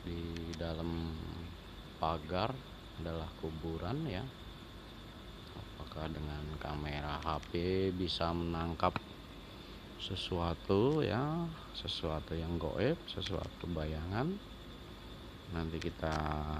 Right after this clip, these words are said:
cek sama-sama ya. Nah, ini mulai merinding-merinding ini, bulu kuduk ya. Seperti ada yang mengamati,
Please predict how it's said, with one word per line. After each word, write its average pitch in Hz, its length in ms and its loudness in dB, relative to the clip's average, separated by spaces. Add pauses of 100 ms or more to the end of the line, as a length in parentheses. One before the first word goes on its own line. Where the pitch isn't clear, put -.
(160)
cek - 300 -2
sama-sama 73 640 0
ya. - 160 -4 (1900)
Nah, 90 160 4
ini 95 240 8
mulai 95 320 8
merinding-merinding 90 920 6 (100)
ini, 78 120 0 (140)
bulu 80 240 0
kuduk 80 400 0
ya. 76 160 -2 (840)
Seperti 90 680 4
ada 87 160 4
yang 87 240 4
mengamati, 85 1200 4